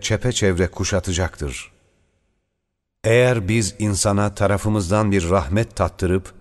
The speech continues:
sonra o nimeti çekip alsak, hemen karamsarlığa kapılır ve nankörleşir. Eğer ona dokunan sıkıntı ve darlıktan sonra onu nimetlere gark etmiş olsak,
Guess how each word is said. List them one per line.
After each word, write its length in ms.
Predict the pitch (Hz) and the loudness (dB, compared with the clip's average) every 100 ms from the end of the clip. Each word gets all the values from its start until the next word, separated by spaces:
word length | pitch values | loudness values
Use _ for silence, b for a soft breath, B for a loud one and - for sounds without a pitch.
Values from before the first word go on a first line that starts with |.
| b b b | b b b
sonra 600 | - 117 127 131 131 - | -4 0 2 2 0 0
o 160 | 127 143 | 0 2
nimeti 520 | 131 113 104 101 95 | 2 2 2 0 -2
çekip 360 | - 98 113 107 | 0 -2 0 0
alsak, 600 | 90 90 - 107 - - b b b | 2 2 0 0 -2 -20 b b b
hemen 320 | 147 131 127 | 0 2 0
karamsarlığa 880 | - - 110 110 98 110 107 104 107 | -2 -2 2 2 2 2 4 4 2
kapılır 500 | 92 92 95 95 98 85 | 0 0 2 2 0 2
ve 220 | 92 82 | 2 2
nankörleşir. 920 | 92 82 98 82 78 - 78 - - _ _ _ _ _ _ _ _ _ _ _ _ | -2 -2 0 0 0 -2 -4 -6 -12 _ _ _ _ _ _ _ _ _ _ _ _
Eğer 340 | 113 113 123 117 - - | 2 4 4 2 -2 2
ona 280 | 113 120 | 4 4
dokunan 420 | 104 92 107 104 90 | 2 0 2 2 0
sıkıntı 540 | - 95 110 101 131 | -2 0 -2 0 2
ve 140 | 110 | 4
darlıktan 480 | 98 95 95 - 110 | 4 4 2 2 0
sonra 520 | 98 101 92 92 90 B B B _ - | 2 0 2 2 2 B B B _ 0
onu 360 | 110 131 123 | 2 4 2
nimetlere 580 | 107 113 113 113 113 127 | 4 4 2 2 2 2
gark 320 | 101 101 98 | 4 2 2
etmiş 340 | 101 - 101 101 | -2 0 0 2
olsak, 460 | 90 - 104 101 | 2 2 0 0